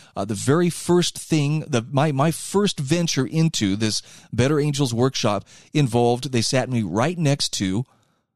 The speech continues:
a, a very obviously transgender individual who turned out, by the way, to be an incredible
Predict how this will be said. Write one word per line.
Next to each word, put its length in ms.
a, 60
a 200
very 380
obviously 600
transgender 920
individual 640
who 100
turned 280
out, 160
by 120
the 80
way, 120
to 80
be 200
an 100
incredible 680